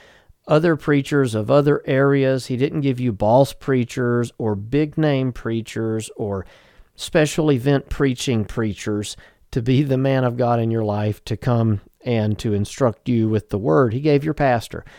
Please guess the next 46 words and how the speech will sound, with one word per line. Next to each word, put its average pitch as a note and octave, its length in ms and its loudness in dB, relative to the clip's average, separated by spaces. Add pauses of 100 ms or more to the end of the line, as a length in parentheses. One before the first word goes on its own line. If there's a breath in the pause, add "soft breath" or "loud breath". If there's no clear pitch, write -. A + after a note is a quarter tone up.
(300 loud breath)
And - 80 -2
if G#2+ 100 -6
you D#3 60 0
don't D#3 160 2
go C#3+ 80 2
to B2+ 140 0
a A#2+ 40 -2
church D#3 400 -2
and A#2+ 120 -6
you A2+ 80 -6
don't A2+ 180 -6
have B2 160 -4
a G#2+ 60 -8
pastor, A#2 460 -2
I A2+ 60 2
would D#3 120 2
encourage A#2+ 420 -2
you C#3+ 100 2
to C#3+ 80 -2
get D3 240 0
one A2+ 180 -2
as G2 120 -6
quickly B2+ 380 0
as A#2 100 -2
possible. C#3+ 560 0 (400 loud breath)
Find C#3+ 320 2
a - 20 0
good D3 200 4
man C#3+ 260 4
of C3+ 100 -6
God, C#3 320 4
find A2 300 -2
a B2+ 40 -2
good B2+ 220 -2
congregation, B2+ 960 0 (200)
and G#2 320 0
grow B2+ 520 4
in C3 240 2
the B2+ 80 2
Lord F#2+ 440 -2 (360 soft breath)
through B2 380 4
the B2 100 -4
means B2 420 2
of G#2+ 120 0
God's G#2+ 340 2
word. B2 480 2